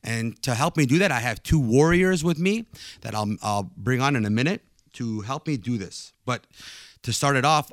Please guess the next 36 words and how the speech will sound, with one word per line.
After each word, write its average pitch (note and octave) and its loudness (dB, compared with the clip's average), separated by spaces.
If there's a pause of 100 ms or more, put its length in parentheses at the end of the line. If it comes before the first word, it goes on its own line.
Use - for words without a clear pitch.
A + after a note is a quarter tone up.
I A#2 0
wanna B2+ 2
bring B2+ 0
up B2+ -2
the, G#2+ -4
uh, G2 -4
a A#2+ -4
great C#3+ 2
Bible C3 4
quote - -2
that G2 -10
goes C3 0
with C3 2
the A2 -4
topic C3 -4
that G#2+ -6
we're G#2 -4
gonna G#2 -6
talk C3 -2
about, F#2+ -6
that A2+ -10
comes D#3+ -2
from A2 -2 (400)
One B2 2
Peter A2 0
chapter C#3+ -6
five, A#2 -2
verses G2 -8
eight. A#2+ -4 (320)
And G#2+ -8
it A2 -8
goes, G#2 -10 (260)
"Stay - -4
alert. A2+ -4 (640)
Watch A#2 -6
out A2+ -4